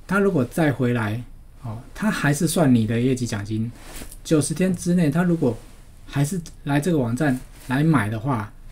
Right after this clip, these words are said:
他还是算你的业绩奖金。好，所以如果你把这页推广出去，他愿意加入我们的架站俱乐部的会员，那他就是算你介绍的人。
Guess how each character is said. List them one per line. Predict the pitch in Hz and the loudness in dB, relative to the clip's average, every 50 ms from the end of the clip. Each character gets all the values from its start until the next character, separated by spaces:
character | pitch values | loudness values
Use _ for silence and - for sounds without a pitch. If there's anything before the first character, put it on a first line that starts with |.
| - - | -20 -10
他 | - 180 | -6 0
还 | 190 180 156 | 2 2 2
是 | 151 | 4
算 | 156 180 165 | 2 2 4
你 | 139 123 | 4 4
的 | 135 | 4
业 | 139 | 2
绩 | 127 131 | 0 0
奖 | 127 123 110 104 | -2 -2 -4 -4
金。 | 104 113 113 113 123 123 - - - - - - - - - - | -4 -2 -2 -2 -2 -4 -6 -12 -16 -20 -20 -20 -20 -20 -20 -10
好， | - 127 | -8 -8
所 | 120 - 220 226 | -2 0 2 4
以 | 190 | 4
如 | 156 165 180 | 4 4 2
果 | 196 170 | 4 4
你 | 147 131 | 4 4
把 | 127 123 113 | 2 0 -6
这 | 113 - 160 | 0 2 4
页 | 165 160 | 4 4
推 | 151 - 147 | 2 0 -2
广 | 135 117 113 | -2 -2 -4
出 | 110 123 | -6 -6
去， | 123 - 131 113 107 110 - - | -8 -6 -6 -6 -6 -8 -14 -8
他 | - 170 180 | -4 -2 0
愿 | 180 175 175 175 | 2 2 4 2
意 | 170 160 | 2 0
加 | 156 - 156 151 | 0 -2 0 0
入 | 156 156 139 131 151 135 | 2 0 0 -2 -4 -6
我 | 117 117 | -4 -2
们 | 123 123 123 | 0 0 0
的 | - 127 120 113 117 117 - - - - - | 0 -2 -2 -2 -4 -8 -12 -16 -20 -20 -8
架 | - 160 156 | -4 0 0
站 | 156 156 | 2 2
俱 | 147 156 147 | 2 2 0
乐 | 151 | 0
部 | 143 147 143 | 0 0 -2
的 | 123 | -2
会 | 120 - 165 156 120 | 0 0 2 2 2
员， | 107 104 101 107 131 | 2 -2 -4 -6 -6
那 | 160 165 | -6 -4
他 | - 147 151 | -2 -2 -2
就 | 147 156 151 | -2 -2 -4
是 | - - 135 | -4 -4 -6
算 | 123 - 147 123 | -2 0 0 0
你 | 110 107 | 0 0
介 | 107 - 135 127 | -2 -2 -4 -2
绍 | 123 135 117 | -2 -2 -4
的 | 104 101 101 | -4 -6 -8
人。 | 101 107 | -10 -10